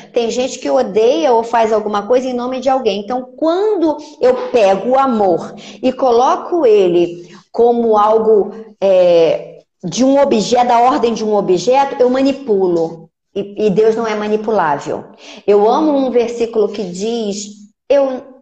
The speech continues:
eu não sei, é Salmo vinte e cinco, dezoito ou é dezoito, vinte e cinco? Eu nunca sei, eu faço uma confusão com isso.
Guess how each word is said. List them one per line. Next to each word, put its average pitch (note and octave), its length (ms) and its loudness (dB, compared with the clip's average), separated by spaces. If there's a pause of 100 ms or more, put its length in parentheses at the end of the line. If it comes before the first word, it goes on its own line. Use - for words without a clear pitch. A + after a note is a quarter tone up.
eu C4 120 -2
não D4+ 160 -6
sei, - 260 -2
é G#3 100 -2
Salmo C4+ 440 -6
vinte B3+ 160 -4
e - 40 -16
cinco, B3 240 -8
dezoito G3 380 -2
ou A3+ 80 2
é - 20 2
dezoito, G3+ 300 -2
vinte F#3+ 160 -8
e - 40 -16
cinco? G3+ 200 -6 (260)
Eu A#3+ 180 2
nunca C#4 260 0
sei, A3+ 160 2
eu G#3+ 80 0
faço G#3+ 200 -4
uma A3+ 140 -2
confusão A#3 440 -6
com A#3 120 -8
isso. D#3+ 320 -10